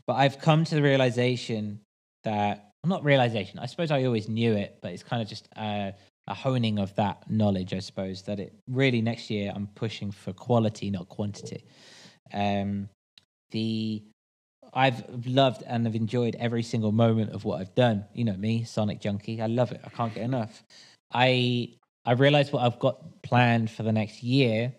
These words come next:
And I also realized in terms of balance that, uh, I need to kind of address a better balance within my sort of music life and then my personal life and kind of, 'cause they all feed into one another. So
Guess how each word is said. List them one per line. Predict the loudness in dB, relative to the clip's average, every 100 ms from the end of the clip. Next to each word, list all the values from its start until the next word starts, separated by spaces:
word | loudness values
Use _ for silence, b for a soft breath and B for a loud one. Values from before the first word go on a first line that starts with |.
| _ _
And | -4 -2 -2 -4 -8 -18 _ _ _ _ B
I | 2
also | 2 4
realized | 4 4 4 0
in | -2
terms | -2 -4
of | -2
balance | 4 6 6 2 -2 -8
that, | -2 -2 -2 -6 _ _ _ _ -8
uh, | -4 -2 -2 -6 -4
I | -2
need | 0 0
to | -4
kind | -2 -2
of | -2
address | -2 -2 0
a | -2
better | -2 -2
balance | 2 2 2 -2 -10
within | -6 -2 -2 -2 -6 -12 _
my | -8 -6
sort | -6 -6
of | -4
music | 0 0 -2 -2
life | -2 -2 -6
and | -8
then | -6
my | -6
personal | -6 -6 -6 -6 -6
life | -6 -6
and | -10
kind | -8 -6
of, |
'cause | -2
they | 0 0
all | 0
feed | 0 0 2
into | 0
one | 0 2
another. | 2 2 -2 B B B B B B _ -20
So | -2 2 4 2 0